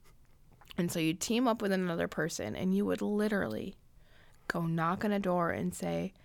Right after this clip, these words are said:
"Hi, I'm raising money for R Y I," and you'd have your spiel. Say, "Can you give us any money for it?" Which I just think about grown adults showing up at my door doing that.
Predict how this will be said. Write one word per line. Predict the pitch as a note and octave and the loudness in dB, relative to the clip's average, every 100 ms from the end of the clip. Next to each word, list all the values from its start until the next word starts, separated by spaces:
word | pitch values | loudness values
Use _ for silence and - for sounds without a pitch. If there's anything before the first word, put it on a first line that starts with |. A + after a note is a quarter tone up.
| - - - | -20 -20 -18
"Hi, | - - A3+ F3+ G#2+ A#3+ - - - - - | -4 2 4 4 0 -2 -8 -20 -20 -16 -4
I'm | F#3+ A3 | 0 4
raising | A#3+ A#3+ B3+ A#3 | 4 2 4 2
money | E3 F3 | 2 0
for | - F3+ | 2 2
R | D3 D3 D#3 E3+ - D#3+ | 2 0 0 0 0 0
Y | D#3+ E3+ | 2 4
I," | B3+ G3 | 4 2
and | E3 | 0
you'd | E3+ | -2
have | G3+ E3 | -2 -2
your | D#3+ | -4
spiel. | - - G3 E3+ E3 - - - - | -4 -2 2 2 0 -4 -18 -20 -16
Say, | - F3+ | -8 -6
"Can | - G3+ G3 | -4 0 2
you | G3 | 2
give | G3 E3 | 2 0
us | F3 - | 0 -2
any | E3 E3 | -2 0
money | D#3 C#3 | -2 -2
for | A2+ - G2 | -4 -4 -4
it?" | - - - - - - - | -4 -8 -20 -20 -20 -10 -4
Which | C4 - - - - - - - - - | -4 -6 -16 -20 -20 -20 -20 -20 -20 -8
I | - | -6
just | B3 C#4 - | -6 -8 -4
think | - B3 | -4 -2
about | B3+ C#3+ - | 0 2 0
grown | - F3 F3+ A#3 C4+ | -2 2 4 6 4
adults | G#3+ E3 F3 - - | 4 4 4 0 -2
showing | F3 E3 | 0 2
up | F3 F3+ | 2 0
at | |
my | D#3+ D#3+ | -2 -2
door | D#3 D3+ E3 | 0 0 0
doing | D#3 D3+ F3 | -2 -2 0
that. | G#3 A#3 B3+ | 0 0 -2